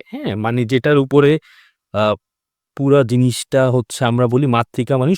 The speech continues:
সবকিছুকে ধরে রাখে। আমরা সবসময় এটা একটু ডট ডট দিয়ে দেখা দিব, সেটাকে আমরা বলবো হচ্ছে নিউক্লিওপ্লাজম। পুরা জায়গাটা জুড়ে নিউক্লিওপ্লাজম দিয়ে দিলাম।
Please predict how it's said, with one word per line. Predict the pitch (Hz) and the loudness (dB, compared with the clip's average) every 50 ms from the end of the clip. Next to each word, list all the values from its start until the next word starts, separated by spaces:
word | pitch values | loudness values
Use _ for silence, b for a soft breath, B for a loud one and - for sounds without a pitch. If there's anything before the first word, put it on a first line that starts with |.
| - | 0
সবকিছুকে | 127 113 - - - 120 - 139 127 139 113 - | -2 -4 -2 -6 -8 -8 -6 -4 -4 -4 -4 -4
ধরে | - 110 110 117 127 | -2 -2 0 2 0
রাখে। | 139 - 247 220 | 2 2 2 2
আমরা | 208 208 185 | 2 2 2
সবসময় | 175 165 - - 175 170 | 2 2 2 0 0 0
এটা | 165 156 | 0 0
একটু | 156 139 104 120 | -2 0 2 2
ডট | 113 117 110 101 113 | 2 2 0 0 -2
ডট | 123 117 104 110 | -2 -2 -4 -4
দিয়ে | 117 120 101 98 | -4 -4 -2 -4
দেখা | 95 - 113 110 101 | -4 -4 -6 -6 -4
দিব, | 117 117 139 202 294 b b b b b b b b b b b - | -4 -4 -4 -4 -4 b b b b b b b b b b b -10
সেটাকে | - - 127 117 127 120 139 131 | -6 -4 -2 -2 -2 -2 0 0
আমরা | 131 139 135 131 | 0 0 2 2
বলবো | 131 131 127 135 135 | 2 2 2 2 0
হচ্ছে | 131 - - 139 110 107 | 0 0 0 0 2 4
নিউক্লিওপ্লাজম। | 113 120 127 131 131 127 - _ - 123 117 117 120 123 123 113 - _ _ _ _ _ - 110 104 101 95 92 87 90 85 90 87 87 - _ _ _ _ _ _ _ _ _ _ _ _ _ _ _ _ _ _ _ _ _ _ _ _ _ _ _ _ _ _ _ _ _ _ _ _ _ _ _ _ _ _ _ _ _ _ _ _ | 4 4 4 4 2 0 -4 _ -2 0 2 2 4 2 2 0 -2 _ _ _ _ _ -2 0 0 2 0 -2 -4 -6 -8 -8 -8 -10 -12 _ _ _ _ _ _ _ _ _ _ _ _ _ _ _ _ _ _ _ _ _ _ _ _ _ _ _ _ _ _ _ _ _ _ _ _ _ _ _ _ _ _ _ _ _ _ _ _
পুরা | - 120 117 120 117 110 113 | -8 -4 -2 -2 0 0 0
জায়গাটা | 113 110 107 110 107 - 120 117 | -2 -2 -2 -4 -4 -4 -4 -4
জুড়ে | 117 123 147 220 285 - 123 104 101 101 104 | -2 -2 -2 -4 -4 -2 -2 -2 0 0 2
নিউক্লিওপ্লাজম | 107 107 107 101 - - 117 113 131 143 - _ _ - 104 101 98 98 90 95 120 175 262 - _ _ _ _ 113 101 | 2 2 0 -2 -4 -6 -2 -2 -2 -2 -2 _ _ -4 -2 0 0 0 0 0 0 0 0 0 _ _ _ _ -8 -6
দিয়ে | 98 92 - - | -6 -6 -6 -8
দিলাম। | - - - - | -10 -12 -12 -12